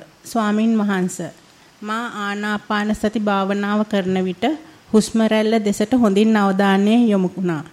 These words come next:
හුස්ම රැල්ල උගුර ප්‍රදේශයෙන් වදින ස්වභාවය දැනුණා. ආශ්වාස වාතය හා ප්‍රශ්වාස වාතය වෙන වෙනම හඳුනා ගත්තා. ආශ්වාස වාතය ඇතුළු වී සුළු මොහොතක් සිට ප්‍රශ්වාස වාතය පිටවන බවද හඳුනා ගත්තා.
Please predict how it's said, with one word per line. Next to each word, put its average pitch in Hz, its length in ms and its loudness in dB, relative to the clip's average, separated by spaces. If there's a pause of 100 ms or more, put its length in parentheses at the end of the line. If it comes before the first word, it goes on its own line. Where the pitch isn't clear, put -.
(440)
හුස්ම 233 320 2
රැල්ල 240 380 4
උගුර 214 340 2
ප්‍රදේශයෙන් 220 680 2
වදින 196 360 2
ස්වභාවය 196 520 0
දැනුණා. 180 460 0 (720)
ආශ්වාස 226 640 0
වාතය 208 520 -2
හා 202 320 0
ප්‍රශ්වාස 202 600 0
වාතය 202 460 0 (100)
වෙන 208 240 0
වෙනම 208 260 0
හඳුනා 190 460 0
ගත්තා. 156 460 -6 (500)
ආශ්වාස 226 600 0
වාතය 208 440 0
ඇතුළු 196 420 0
වී 226 160 2
සුළු 220 260 -2
මොහොතක් 202 440 0
සිට 202 240 -2 (140)
ප්‍රශ්වාස 202 560 -2
වාතය 208 440 -2
පිටවන 196 460 -2
බවද 180 300 -2
හඳුනා 175 440 2
ගත්තා. 160 460 -4